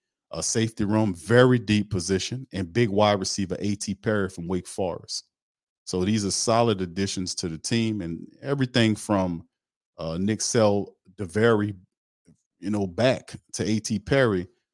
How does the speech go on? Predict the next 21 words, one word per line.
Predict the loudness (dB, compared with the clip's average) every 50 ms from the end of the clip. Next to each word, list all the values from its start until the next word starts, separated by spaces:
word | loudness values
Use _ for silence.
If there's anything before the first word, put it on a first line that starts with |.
| _ _ _ -6
is | -4 -4 0 2
those | 4 4 4 4 2 0
are | 0 -2
prospects. | -2 -4 -4 -2 0 0 -2 -2 -4 -6 -6 -6 -6 -6 -4 -2
You | -2
know, | 0 0
these | 0 0 -2 -2 -2
are | -2
guys | 0 0 2 2 0 0 -2 -2
that, | -4 -6 -6 -8 _ _ _
you | -8 -6 -6
know, | -4 -4
have | -4 -4 -6 -6
to | -6 -6
learn. | -4 0 0 0 0 -2 -4 -8 -14 -20 _ _ _ _ _ _
But | -8 -8 -8 -10 _ -10
these | -6 -4 -4 -4 -2 0
guys | 2 4 6 6 4 4 0
from | -2 -6 -8 -8 -8 -10 -10
Nick | -6 -2 -2 -2 -2 0
Selvaderi | 0 2 2 2 0 -2 -4 -2 0 0 2 2 0 0